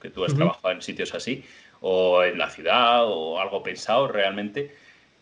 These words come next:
Speaker 1: ¿Cómo te
Speaker 2: Ujú.
Speaker 1: cambia de, de tenerlo todo planeado a ir a la montaña? Porque cuando vas a la montaña es como te da un bofetón y dice, "Aquí estoy yo, sigue mis reglas". <laughs> Cuenta un poco cómo es esa
Speaker 2: Sí.
Speaker 1: experiencia.
Speaker 2: Pues,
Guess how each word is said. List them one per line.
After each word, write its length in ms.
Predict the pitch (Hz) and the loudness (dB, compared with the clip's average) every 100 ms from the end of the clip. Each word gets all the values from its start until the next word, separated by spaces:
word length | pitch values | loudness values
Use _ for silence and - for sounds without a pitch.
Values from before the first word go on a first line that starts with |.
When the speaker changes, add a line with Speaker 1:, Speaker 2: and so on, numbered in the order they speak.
| _ - | _ -6
Speaker 1:
¿Cómo 180 | 120 127 | 0 4
te 80 | 127 | 4
Speaker 2:
Ujú. 40 | |
Speaker 1:
cambia 260 | 95 95 92 | 2 0 0
de, 140 | 101 | 0
de 220 | 101 101 95 | 0 -4 -2
tenerlo 380 | 101 110 120 | 0 0 0
todo 160 | 113 107 | 0 0
planeado 560 | 104 95 95 123 170 - | 0 -2 -4 -4 -6 -6
a 160 | 98 92 | 0 0
ir 100 | 95 | 0
a 60 | 85 | -2
la 40 | |
montaña? 380 | 82 73 73 - _ | -4 -14 -16 -16 _
Porque 220 | - 95 | -14 -6
cuando 200 | 95 92 | -4 2
vas 160 | 98 104 | 2 4
a 40 | |
la 60 | 110 | 2
montaña 360 | 107 104 107 117 | 2 2 2 2
es 100 | - | -2
como 680 | 98 92 90 85 82 78 - _ _ _ - | -4 -4 -4 -4 -4 -6 -12 _ _ _ 0
te 80 | 101 | 4
da 100 | 117 | 6
un 100 | 117 | 4
bofetón 400 | 110 - 127 123 | 2 2 0 0
y 60 | |
dice, 180 | 95 - | -4 -4
"Aquí 160 | - 113 | -2 -2
estoy 320 | 107 110 101 | -4 -2 0
yo, 280 | 110 147 - | 0 0 -2
sigue 260 | 113 104 | -2 0
mis 200 | 101 90 | 0 -4
reglas". 440 | - 78 80 - - | -6 -8 -6 -12 -12
<laughs> 960 | 139 - 208 - - - - - - | -8 -6 -6 -8 -12 -12 -16 -16 -8
Cuenta 220 | - 127 123 | 2 4 4
un 80 | 117 | 2
poco 220 | 110 110 | 4 2
cómo 140 | 107 | 2
es 80 | 107 | 2
esa 100 | 147 147 | 4 6
Speaker 2:
Sí. 20 | |
Speaker 1:
experiencia. 600 | 147 127 95 - 98 95 - _ _ _ _ _ - _ - 143 - | 6 4 0 -2 -6 -6 -10 _ _ _ _ _ -20 _ -16 -16 0
Speaker 2:
Pues, 1700 | 139 139 131 131 127 127 123 120 120 117 117 - - - - - - | 6 6 8 6 6 6 6 6 4 0 -4 -4 -6 -8 -8 -8 -10